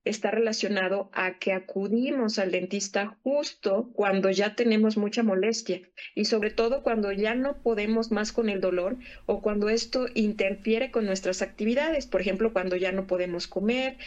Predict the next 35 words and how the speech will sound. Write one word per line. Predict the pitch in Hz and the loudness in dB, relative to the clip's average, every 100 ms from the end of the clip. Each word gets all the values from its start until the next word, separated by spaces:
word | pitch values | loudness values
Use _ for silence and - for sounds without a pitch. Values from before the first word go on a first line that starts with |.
| - - - | -12 -10 -4
o | 190 | 0
cuando | 196 202 | 2 2
esto | 214 214 240 | 0 0 2
ya | 208 | 2
nos | 214 226 | 2 0
genera | 175 185 190 | -2 0 0
un | 208 | 0
conflicto | 214 196 190 214 214 - 185 185 | -2 -4 -2 -2 -2 0 -2 0
en | 185 | 0
nuestra | 185 185 - - | 0 -2 -4 -2
calidad | 170 170 170 175 | 0 2 2 0
de | 180 | 2
vida. | 170 - - _ - - - | 0 0 -6 _ -18 -18 -6
Entonces | 202 214 233 226 254 | -2 2 2 2 0
es | 269 285 | 0 0
importante | 294 226 196 220 247 | 0 0 0 0 2
que | 226 | 2
nos | 196 | 0
preguntemos, | - 208 196 214 262 285 240 - - - _ - | 0 -2 0 0 0 0 -2 -4 -14 -20 _ 0
"¿qué | 233 226 | 2 4
hago | 233 262 | 4 4
yo | 240 285 262 285 - | 4 4 4 0 0
para | 202 190 | 2 2
llegar | 190 - 190 190 214 | 2 2 2 0 0
con | 214 214 | 0 2
buena | 220 247 | 2 2
salud | 247 240 214 | 2 0 0
dental | 214 214 214 190 190 | 0 0 2 0 0
a | 190 | 0
mi | 190 180 | 0 0
vejez?". | 175 - 165 - - - - - - | 0 -2 -6 -8 -14 -16 -14 -8 -2
Es | 208 | 2
decir, | 220 220 214 180 - | 4 4 2 2 0
¿es | 185 208 | 0 4
normal | 226 233 220 202 202 262 330 | 6 6 6 4 4 2 0